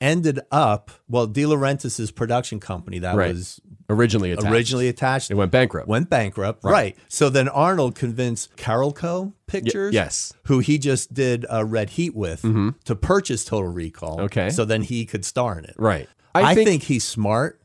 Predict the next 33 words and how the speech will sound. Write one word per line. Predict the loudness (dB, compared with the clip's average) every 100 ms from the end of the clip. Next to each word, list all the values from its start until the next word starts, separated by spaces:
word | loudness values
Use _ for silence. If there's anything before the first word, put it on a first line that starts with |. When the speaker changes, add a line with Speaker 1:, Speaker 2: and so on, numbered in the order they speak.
| 2
Speaker 2:
he | 4
knew | 8 8
it |
was | 8
gonna | 6 6
be | 6
a | 6
good | 6 6 2
vehicle | 2 4 4 2
for | 2 2
him, | 4 4 2 0
for | -4 -4
sure, | 2 4 4 2 -2 -10 _
for | -4 -2
himself. | 0 2 4 2 -2 -10 0
And, | 2 4 2 -2 0
uh, | 2
and | 4
he | 4
probably | 4 4 6
knew | 6 6
it |
was | 2
gonna | 2 2
be | 2
a | 2
big | 0 -4
success, | -6 -2 0 0 -2
too, | 0 2
based | 2 -2 0
on | -2
the | -2
story. | -2 0 -2 -6